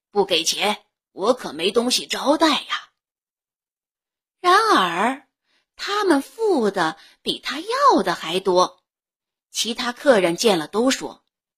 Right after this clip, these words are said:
：“这三个家伙准是疯了。”“是的，他们是疯了。”老板讲，“他们脑瓜是有点毛病。”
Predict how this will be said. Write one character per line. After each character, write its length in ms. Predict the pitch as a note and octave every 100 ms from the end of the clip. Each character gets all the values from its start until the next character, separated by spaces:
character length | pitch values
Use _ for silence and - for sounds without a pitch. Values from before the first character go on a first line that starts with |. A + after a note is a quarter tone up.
| _ _ _ _
：“这 100 | -
三 300 | - - G3+
个 80 | F#3+
家 240 | A3 A3
伙 240 | A3 G#3 - _ _
准 200 | A#3+ -
是 160 | - B3
疯 400 | - C#4+ F#4 F#4+
了。 100 | - - _ _ _ _ _ _ _ _ _
”“是 360 | - - G3 E3+
的， 100 | - - - - _
他 200 | - D#3+
们 140 | D#3+
是 320 | - D4 C4+
疯 420 | D#3+ - E3+ D#3+ E3
了。” 140 | D#3 - - _ _ _ _ _ _
老 260 | A3 G#3+ D4+
板 280 | - - G#3
讲 340 | - - - _ _ _ _ _ - _
，“他 160 | -
们 160 | F3+ F3
脑 180 | C3+ D3
瓜 260 | G3 F3+
是 200 | G#3 C#4
有 180 | F#3+ F#3+
点 200 | A3 -
毛 440 | E3+ - G#3 D#4 E4+
病。” 220 | G#3